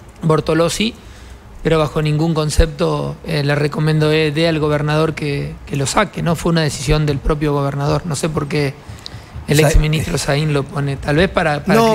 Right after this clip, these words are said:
Speaker 1: criticar.
Speaker 2: porque tú, en tu, en tu tuit, poneme el tuit de nuevo, si podés, de tuyo, mencionás que fue una excelente decisión la de
Speaker 1: Ah.
Speaker 2: arroba Omar Perotti poner a Claudio Briglioni como secretario de Seguridad.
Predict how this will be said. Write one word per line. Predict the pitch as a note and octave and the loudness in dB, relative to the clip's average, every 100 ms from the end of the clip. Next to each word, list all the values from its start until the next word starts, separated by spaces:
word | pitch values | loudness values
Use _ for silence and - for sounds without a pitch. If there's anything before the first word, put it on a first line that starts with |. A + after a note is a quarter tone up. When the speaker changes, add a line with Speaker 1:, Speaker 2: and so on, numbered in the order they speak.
| D3 | 0
Speaker 1:
criticar. | |
Speaker 2:
porque | F3 F3 | 0 -2
tú, | D3+ G3+ | 2 2
en | G#3+ E3 | 2 0
tu, | F3+ F3 D#3+ | -4 -4 -2
en | C#3+ C3 E3+ D3+ | -4 -6 -6 -6
tu | D#3 | -6
tuit, | E3 A#3 G3+ - - - - - | -2 0 0 -4 -20 -20 -20 -4
poneme | D#3+ G3 | 0 0
el | G3+ | 2
tuit | G#3 F#3+ | 0 2
de | F#3 | 0
nuevo, | G3 G3+ | 2 0
si | F3 E3+ | -2 -4
podés, | F3+ G3 | -2 0
de | F3 D3+ - - - | 0 -2 -4 -18 -8
tuyo, | G3+ F#3+ F3+ G#3+ - - - - | -2 0 2 0 -4 -20 -20 -6
mencionás | E3 F3 G3 G3 G#3+ | -4 0 0 2 0
que | G3+ G3+ A3 | 0 0 0
fue | - G3 | -4 -4
una | G3 | -4
excelente | E3+ F#3+ G3+ A3+ G#3+ | -4 -2 -2 -2 0
decisión | G3+ D#3 F#3+ G#3 G3+ G3 - - - - - | 0 0 -4 0 0 -2 -8 -12 -18 -16 -2
la | D#3 | 2
de | E3 | 4
Speaker 1:
Ah. | |
Speaker 2:
arroba | E3 G#3 G3+ | 4 2 2
Omar | F3+ G3+ | 0 -2
Perotti | F#3+ G#3 G#3+ A3+ | -2 -2 -2 -6
poner | F#3 F#3 G3+ | -6 -2 -2
a | F#3 | 0
Claudio | F#3+ G3+ G#3 A#3 A3+ - - - | 0 0 0 -2 -4 -18 -16 -4
Briglioni | F3 F3 A#3 | 0 2 2
como | F#3 F3 | 0 -6
secretario | D3 E3+ G3+ | -4 -2 -2
de | E3 | -2
Seguridad. | F3 F3 G#3 F3 | -2 0 0 0